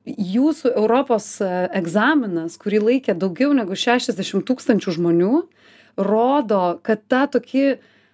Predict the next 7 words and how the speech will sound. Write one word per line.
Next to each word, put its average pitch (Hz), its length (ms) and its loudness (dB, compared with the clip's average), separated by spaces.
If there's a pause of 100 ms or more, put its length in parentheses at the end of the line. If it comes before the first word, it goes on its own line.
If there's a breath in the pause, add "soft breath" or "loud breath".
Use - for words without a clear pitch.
(840 soft breath)
patirk 294 580 -2
Europą 202 920 0 (260)
jūs 220 340 0
turite 294 400 2
kaip 165 240 -6
žinutę 202 400 2
savo, 165 380 0